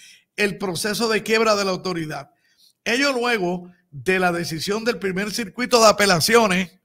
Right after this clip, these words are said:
que son unos desalmados, del pasado doce de junio, que favoreció principalmente a los bonistas para que cobren.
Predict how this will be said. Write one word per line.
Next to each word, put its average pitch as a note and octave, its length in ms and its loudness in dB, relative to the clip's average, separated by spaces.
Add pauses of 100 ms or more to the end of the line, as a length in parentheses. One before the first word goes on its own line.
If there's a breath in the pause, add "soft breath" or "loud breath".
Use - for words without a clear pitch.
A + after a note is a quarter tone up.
(340)
que D#3+ 140 -2
son G#3 200 -4
unos B3+ 440 0
desalmados, F3+ 1500 0 (440 soft breath)
del F3 260 -4
pasado G#3 460 0
doce A3+ 260 0
de A3+ 140 -2
junio, A#3+ 360 -8
que G#3 180 2
favoreció G3+ 1000 2 (400 loud breath)
principalmente G#3+ 1600 -2 (180)
a G3+ 240 8
los F#3+ 260 4
bonistas F#3+ 880 0
para F#3+ 420 0
que E3 260 -8
cobren. D#3+ 560 -6